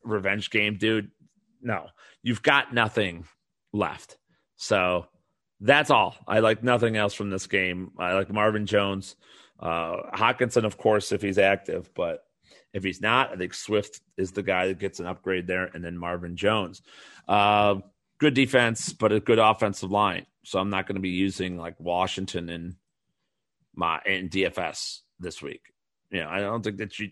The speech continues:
Detroit's not a risky proposition, but it's not something I'm targeting against either. Jacksonville at Green Bay this week. Um,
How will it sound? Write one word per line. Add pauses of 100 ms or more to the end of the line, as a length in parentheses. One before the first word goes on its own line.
(140)
Detroit's
not
a (480)
risky
proposition,
but
it's
not
something
I'm
targeting (500)
against
either.
Jacksonville
at
Green
Bay (340)
this
week. (800)
Um,